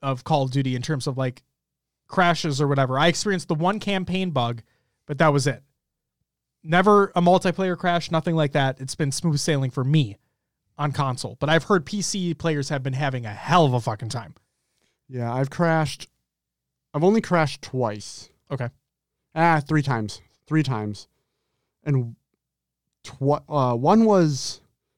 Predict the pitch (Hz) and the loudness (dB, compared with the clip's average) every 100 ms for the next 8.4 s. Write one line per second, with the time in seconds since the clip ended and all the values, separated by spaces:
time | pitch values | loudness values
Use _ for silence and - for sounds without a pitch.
0 | _ - 147 139 139 - 139 120 120 117 | _ 0 2 2 -2 -2 -2 -2 0 0
1 | 113 120 113 113 127 123 110 110 110 104 | 0 -2 -4 -4 -2 0 -2 -4 -8 -10
2 | 135 127 123 120 139 - 127 175 196 170 | -10 -8 -8 -8 -10 -6 2 6 8 6
3 | 143 151 143 127 120 - _ _ _ _ | 4 2 4 4 2 -2 _ _ _ _
4 | 147 147 165 160 135 135 - 127 - 117 | 0 2 2 2 2 0 -2 -4 -2 -2
5 | 117 - - 143 139 131 113 131 117 - | -4 -8 -6 -4 -2 -2 -4 -4 -6 -4
6 | 120 113 110 110 107 104 117 107 107 104 | -4 -4 -4 -4 -6 -8 -8 -10 -10 -8
7 | 110 120 165 180 175 - 151 - 123 113 | -2 4 4 6 4 4 0 0 -2 -2
8 | - 113 104 | -2 -2 -2